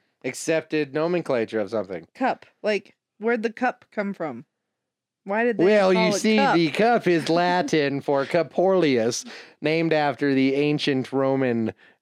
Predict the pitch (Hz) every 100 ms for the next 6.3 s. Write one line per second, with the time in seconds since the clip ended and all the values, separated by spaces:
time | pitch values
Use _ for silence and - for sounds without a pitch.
0 | - 123 117 117 107 - - _ - 123
1 | 143 139 135 120 113 98 - _ _ -
2 | 151 151 143 139 127 120 - - 139 143
3 | 151 151 135 113 - 254 311 339 392 523
4 | - - 587 - 339 233 285 294 208 240
5 | 226 220 202 185 - 202 196 190 160 208
6 | 196 185